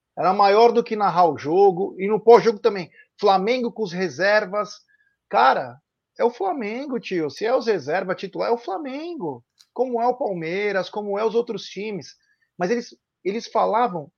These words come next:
a cada dois minutos a mesma coisa. Então,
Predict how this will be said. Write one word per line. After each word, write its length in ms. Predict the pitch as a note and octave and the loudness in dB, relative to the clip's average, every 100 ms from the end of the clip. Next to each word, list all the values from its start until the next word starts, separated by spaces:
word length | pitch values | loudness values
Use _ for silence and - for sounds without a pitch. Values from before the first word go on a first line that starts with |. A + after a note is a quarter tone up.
| _ | _
a 80 | F3+ | -10
cada 260 | - A#3 A3 | -4 -2 -2
dois 360 | E3 A#3 C4+ | -2 -4 -4
minutos 540 | B3 A#3+ A#3 - - _ _ _ _ _ _ _ _ _ _ _ _ _ _ _ | -6 -6 -6 -6 -14 _ _ _ _ _ _ _ _ _ _ _ _ _ _ _
a 120 | E3+ E3+ | -10 -8
mesma 400 | G3 F3+ F3+ F3 | -6 -6 -8 -6
coisa. 340 | E3 D3 B2+ | -4 -4 -6
Então, 320 | D3 G#3 A3 | -8 -6 -6